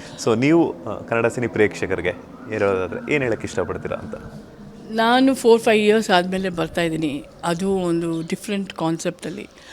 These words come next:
Speaker 2: ನೈಟ್ ಕರ್ಫ್ಯೂ ಅಂತ. ತುಂಬ, ಆ, ಸಸ್ಪೆನ್ಸ್ ಥ್ರಿಲ್ಲರ್ ಫಿಲಮ್.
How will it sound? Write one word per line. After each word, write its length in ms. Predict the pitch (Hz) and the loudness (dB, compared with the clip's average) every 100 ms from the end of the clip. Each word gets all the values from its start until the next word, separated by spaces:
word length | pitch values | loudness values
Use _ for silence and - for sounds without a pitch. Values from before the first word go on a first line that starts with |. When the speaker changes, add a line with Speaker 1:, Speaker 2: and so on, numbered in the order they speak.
| - - 190 | -20 -6 0
Speaker 2:
ನೈಟ್ 240 | 185 185 | 0 0
ಕರ್ಫ್ಯೂ 380 | 202 180 185 165 | -2 -2 -4 -4
ಅಂತ. 220 | 143 - | -6 -8
ತುಂಬ, 500 | 73 - - 180 185 | -12 -10 -8 -2 2
ಆ, 760 | 175 165 160 - - - 165 165 | 2 2 0 -10 -20 -12 -8 -4
ಸಸ್ಪೆನ್ಸ್ 520 | - 180 - 190 185 | -2 -4 -4 -4 -4
ಥ್ರಿಲ್ಲರ್ 260 | 170 165 | -2 0
ಫಿಲಮ್. 360 | 160 147 143 | 0 -4 -4